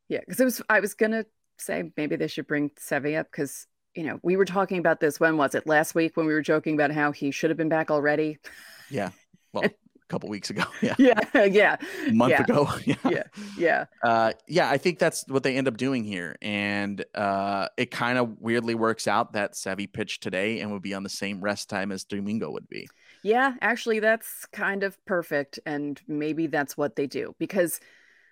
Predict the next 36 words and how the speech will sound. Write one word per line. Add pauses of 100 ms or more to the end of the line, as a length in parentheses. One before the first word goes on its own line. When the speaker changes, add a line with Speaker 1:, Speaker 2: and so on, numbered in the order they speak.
(180)
Speaker 1:
<sighs>
I
know
people
wanna (300)
look
at
the
rehab
start
and
kind
of
break
it
down
and (140)
think,
"Oh,
no,
he
did
this
and
he
gave
this
up
and
he
did
this."
For
me,
for
Sevy,